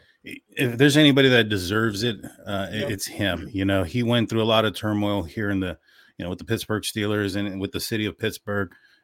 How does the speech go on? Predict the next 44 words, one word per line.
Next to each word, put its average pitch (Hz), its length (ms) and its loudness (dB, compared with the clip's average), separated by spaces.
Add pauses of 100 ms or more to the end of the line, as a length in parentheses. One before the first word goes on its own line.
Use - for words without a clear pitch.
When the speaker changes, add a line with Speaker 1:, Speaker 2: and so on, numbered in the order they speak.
Speaker 1:
You 92 80 -4
know, 90 140 0
he, 113 180 2
he 113 80 0
was 131 100 2
a 101 60 -4
guy 110 220 6
that 110 140 0
was 95 140 -6
booed 101 380 -2
for 92 80 -6
just 92 240 0
stepping 101 340 0
onto 95 360 -2
a 90 40 -2
Speaker 2:
Yeah. 85 140 -4
Speaker 1:
preseason 92 840 -4
field. 87 300 -2
You 90 100 -2
know 98 140 0
what 95 100 -2
I'm 92 100 -2
saying? 101 380 0
So, 95 240 -2
Speaker 2:
Yep, 143 180 -4 (280)
yep. 139 160 -12
Speaker 1:
uh, 87 340 -4
you 120 100 2
know, 107 140 0
to 113 120 -8
go 131 180 8
full 127 260 4
circle 117 420 0
and 98 100 -2
to 98 60 -14
give 104 200 -2
him 113 180 0
an 101 80 0
opportunity 101 680 -2
for, 90 280 -8 (480)
uh, 82 240 -6
for 95 160 0
him 104 200 2
to, 92 400 -2